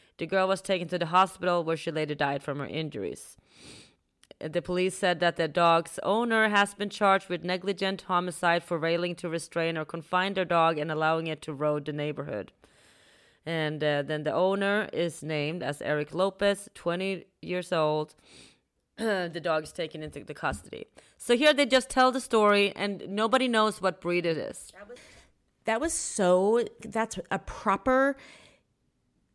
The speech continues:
Speaker 2: story, like, the way reporting should be. It's a fucking dog, just like you wouldn't say,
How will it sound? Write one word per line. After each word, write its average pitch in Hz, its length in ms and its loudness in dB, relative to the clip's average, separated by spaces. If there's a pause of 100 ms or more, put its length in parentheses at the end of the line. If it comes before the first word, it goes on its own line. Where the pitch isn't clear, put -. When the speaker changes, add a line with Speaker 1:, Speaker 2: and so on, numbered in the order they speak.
(680)
Speaker 2:
story, 233 880 0
like, 196 240 -2 (180)
the 196 120 -2
way 202 480 2
reporting 208 800 -4
should 170 420 -6
be. 85 300 -4 (800)
It's 214 180 -6
a 226 40 -6
fucking 202 320 -2
dog, 214 340 2
just - 180 -8
like 196 180 -2
you 208 80 -2
wouldn't 202 240 -4
say, 156 260 -2